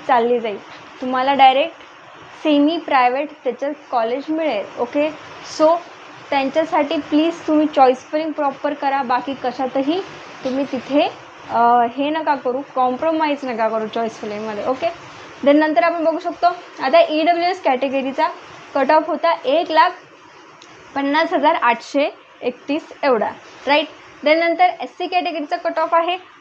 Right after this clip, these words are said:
दोन लाख एकतीस हजार सत-, एकाहत्तर हा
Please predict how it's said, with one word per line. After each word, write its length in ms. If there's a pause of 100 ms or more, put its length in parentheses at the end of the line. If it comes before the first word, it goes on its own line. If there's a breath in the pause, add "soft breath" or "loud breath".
दोन 360
लाख 920
एकतीस 480
हजार 280 (540)
सत-, 280
एकाहत्तर 540 (420)
हा 140